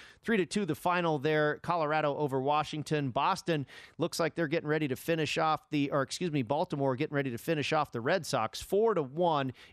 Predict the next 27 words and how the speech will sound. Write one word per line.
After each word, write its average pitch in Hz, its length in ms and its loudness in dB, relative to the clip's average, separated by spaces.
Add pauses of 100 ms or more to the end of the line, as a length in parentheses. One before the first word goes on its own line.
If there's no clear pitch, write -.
in 139 140 2
the 127 80 0
top 165 340 -2
of 139 80 -2
the 131 100 -2
ninth 143 360 -2
inning. 135 280 0
Boston 131 420 -2
will 120 80 -4
still 135 240 -2
have 123 220 -2
one 131 200 0
more 127 240 0
chance 139 420 -2
there 135 340 0
at 135 220 -2
Fenway 123 540 0
Park. 143 400 -4
The 120 80 -8
Cubs 165 400 -2
lead 165 200 0
the 143 60 -4
White 151 260 0
Sox 151 300 -2
three 160 220 0
to 151 80 2
one. 147 340 0